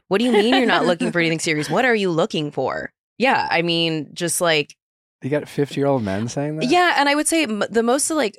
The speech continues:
Speaker 1: horror stories with men, I did have one who, I can't prove it, but I'm pretty sure had a family. Like, I,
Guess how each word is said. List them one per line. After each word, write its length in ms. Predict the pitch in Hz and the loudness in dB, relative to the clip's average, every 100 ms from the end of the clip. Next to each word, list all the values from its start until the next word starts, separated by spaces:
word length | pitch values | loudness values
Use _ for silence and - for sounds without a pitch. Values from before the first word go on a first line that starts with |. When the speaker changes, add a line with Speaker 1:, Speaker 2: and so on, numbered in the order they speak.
| _ | _
Speaker 1:
horror 400 | 170 180 170 175 | -10 -2 2 2
stories 300 | 175 190 180 | 0 -2 -2
with 80 | 175 | -2
men, 260 | 156 156 156 | 0 0 0
I 200 | - 160 | 0 0
did 180 | 175 180 | 0 -2
have 180 | 196 165 | -2 -2
one 320 | 165 160 160 | 0 2 0
who, 440 | 151 180 160 151 - _ _ _ - | -4 -4 -2 -2 -4 _ _ _ -4
I 80 | 151 | 0
can't 260 | 208 240 | 2 0
prove 360 | - - 160 151 | -2 -2 -2 2
it, 240 | 160 165 - | 2 0 -2
but 340 | 165 151 147 _ _ _ - | -2 0 -2 _ _ _ -4
I'm 180 | 165 160 | -4 -4
pretty 300 | - 170 151 | -4 -2 0
sure 180 | - | 0
had 140 | 151 151 | 0 -2
a 40 | |
family. 560 | 151 151 156 165 175 175 _ _ 175 | -2 -2 0 -2 -2 -6 _ _ -2
Like, 160 | 165 - | 0 2
I, 460 | 156 151 147 147 | 0 2 0 -4